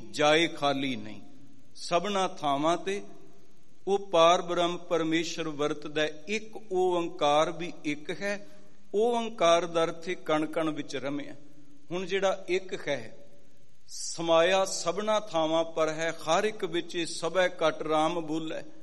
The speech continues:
ਰਾਮਾ ਬੋਲੇ, ਰਾਮ ਬਿਨਾ ਕੋ ਬੋਲੇ ਰੇ, ਵੀ ਉਹਦੇ ਤੋਂ ਬਿਨਾ ਕੋਈ ਹੈ ਦੂਜਾ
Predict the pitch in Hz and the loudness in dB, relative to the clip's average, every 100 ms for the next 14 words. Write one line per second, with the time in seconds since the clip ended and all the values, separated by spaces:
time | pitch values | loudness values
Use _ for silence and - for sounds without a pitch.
0 | - - - - 147 156 165 175 196 175 | -10 -10 -10 -6 4 4 6 4 2 2
1 | 175 170 170 156 - - - 135 160 170 | 0 0 0 -4 -8 -10 -6 2 4 4
2 | 208 175 190 180 175 - 170 156 143 147 | 2 -2 0 0 -2 -2 -2 -2 -4 -2
3 | 165 208 226 214 - - - - - 160 | 0 0 -2 -6 -8 -10 -10 -10 -6 -6
4 | - 196 196 214 208 190 170 180 180 190 | 2 4 4 2 0 0 0 0 0 -4
5 | 180 156 139 160 220 220 247 240 | -6 0 0 0 -6 -6 -6 -6